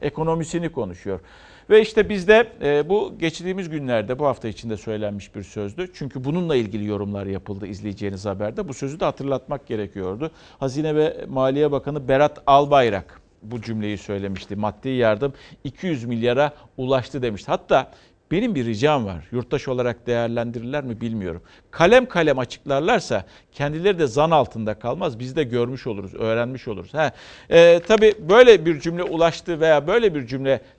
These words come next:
telaffuz edildiği zaman bu yuvarlak bir cümle. Yani her yere çekilebilir. E, C H P yetkilisi Faik Öztürk bugün kameraların karşısında "Dilin kemiği yok." dedi. "İstediğinizi söyleyebilirsiniz." gibilerinden. Ve bugün önemli bir siyasa-,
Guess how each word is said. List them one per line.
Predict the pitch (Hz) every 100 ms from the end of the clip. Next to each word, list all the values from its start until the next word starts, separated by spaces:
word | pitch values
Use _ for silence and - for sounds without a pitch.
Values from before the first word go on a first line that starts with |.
| -
telaffuz | 156 185 175 214
edildiği | 170 165 180 233
zaman | 180 120 101 175
bu | 208
yuvarlak | 190 190 196 208 -
bir | 147
cümle. | 110 101
Yani | 147 131
her | 233 175
yere | 147 185
çekilebilir. | 190 156 170 160 147 110 - - - -
E, | 147 147 151
C | 139 185
H | 185
P | 233
yetkilisi | 233 190 147 127 123
Faik | 147 151 165
Öztürk | - 180 - 160 120 -
bugün | 170 180
kameraların | 233 165 165 170 143 117 113
karşısında | 151 143 - 139 185 254 _ - _ _ -
"Dilin | 214 294
kemiği | - 233 233 254
yok." | 247 247
dedi. | 143 104 104
"İstediğinizi | 156 - 143 135 123 139
söyleyebilirsiniz." | 147 147 127 151 160 170 165 - 127 98
gibilerinden. | 110 107 107 104 104 98 - -
Ve | 143 185 - _ _ _ _ _ _ _
bugün | 107 139 120 123
önemli | 120 123 127 143
bir | 127 135 _ _
siyasa-, | - - 120 113 -